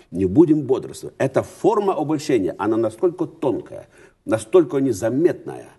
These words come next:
настолько обольстительная, мягкая, привлекательная. Такие люди говорят, приятно говорят, аудитории большие, как будто Библию знают.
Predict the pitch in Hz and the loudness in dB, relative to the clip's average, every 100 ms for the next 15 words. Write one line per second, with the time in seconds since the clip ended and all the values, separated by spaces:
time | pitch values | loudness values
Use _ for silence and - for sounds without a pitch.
0 | _ _ - 127 123 190 - 175 165 123 | _ _ -2 0 4 4 4 -2 -4 -2
1 | 160 123 - 165 - 92 80 69 76 95 | -2 -2 -6 -8 -4 -6 -6 -10 -10 0
2 | 147 123 - 87 60 - 123 135 147 147 | 2 2 -4 -8 -8 -4 0 2 2 0
3 | 113 80 80 - 98 160 160 165 196 147 | -2 -4 -8 -8 -4 4 4 4 0 0
4 | 113 113 82 - - 143 160 175 - 120 | 2 0 -2 -6 -2 2 6 4 2 -4
5 | 95 87 76 - 127 156 151 165 - 160 | -2 -6 -6 -8 2 2 4 -2 2 2
6 | 123 98 98 104 139 156 180 190 180 156 | 2 0 -4 -6 -4 -4 -4 4 4 4
7 | 165 131 107 90 82 78 - | -4 -2 -2 -2 -6 -12 -14